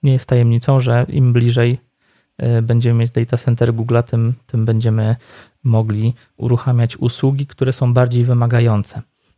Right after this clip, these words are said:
No bo oczywiście, jeśli mamy sobie, nie umniejszając, e, skomplikowaniu technologicznemu, jakiś tam, e, projekt aplikacji webowej, która nie, nie do końca wymaga, aby, e, działać z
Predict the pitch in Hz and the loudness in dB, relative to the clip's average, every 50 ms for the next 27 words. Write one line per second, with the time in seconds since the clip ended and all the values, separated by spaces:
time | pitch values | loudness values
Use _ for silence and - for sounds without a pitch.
0 | _ - 131 131 135 135 127 - 139 139 156 - - - 131 123 120 - - _ | _ -4 -2 2 2 0 0 0 -2 -2 -2 -2 -2 0 0 0 0 -2 -6 _
1 | _ _ _ _ _ _ _ _ _ _ _ _ - - _ _ _ _ - 143 | _ _ _ _ _ _ _ _ _ _ _ _ -20 -20 _ _ _ _ -6 -4
2 | - - 147 127 123 127 131 123 120 - - 113 113 131 113 113 120 127 127 123 | -2 -2 0 2 2 2 2 0 0 -2 -6 -4 -2 -2 0 0 0 0 0 0
3 | 123 120 120 - - 147 147 139 131 127 120 - - - - - 135 127 120 120 | 0 0 0 0 0 0 2 2 2 0 -2 -4 -10 -16 -10 -4 -2 0 0 2
4 | 120 123 120 - - 123 120 - - - - 120 123 127 123 120 - 127 123 - | 0 0 -2 -2 -2 -2 -2 -2 -4 -2 0 2 2 2 0 0 -2 -4 -4 -2
5 | 131 127 120 123 120 120 - - - 127 120 117 117 117 117 123 120 - 123 113 | -2 0 0 0 -2 -4 -6 -4 -2 0 2 2 2 0 0 -2 -2 -2 -2 -4
6 | - - - 107 104 110 - - _ _ _ _ _ _ _ _ _ _ - - | -2 -2 -4 -2 -2 -4 -4 -8 _ _ _ _ _ _ _ _ _ _ -6 -4
7 | 110 113 - - 123 123 127 123 117 117 - - - - 127 - 110 110 - - | -4 -4 -4 -2 0 2 4 4 2 2 -2 -6 -10 -12 -10 -8 -8 -8 -6 -6
8 | 139 - - - - 123 131 113 110 110 101 101 120 139 175 185 185 - - - | -6 -8 -6 -6 -4 -2 0 0 0 0 0 0 0 0 0 0 -2 -4 -8 -12
9 | 247 247 226 208 208 202 180 - - 208 190 185 175 156 - 190 175 151 - - | -8 -6 -4 -2 -2 -2 -2 -2 -2 -2 0 2 0 0 0 0 0 0 0 0
10 | 135 127 120 - _ _ _ _ _ _ _ _ _ _ _ _ _ - 127 113 | 0 0 -2 -4 _ _ _ _ _ _ _ _ _ _ _ _ _ -6 -2 0
11 | 131 123 120 123 135 156 143 127 120 - - 123 117 113 120 113 110 117 - _ | 2 2 4 4 2 2 2 2 0 0 0 -2 -2 -2 -2 -2 -2 -4 -6 _
12 | _ _ _ _ _ _ _ _ - - 113 110 107 104 107 120 120 127 127 120 | _ _ _ _ _ _ _ _ -8 -4 -2 -2 -2 -2 0 0 2 2 2 2
13 | 113 113 - - - 135 123 120 123 120 120 120 120 120 120 | 0 -2 -4 -6 -6 -6 -4 -2 -2 0 0 0 0 0 -2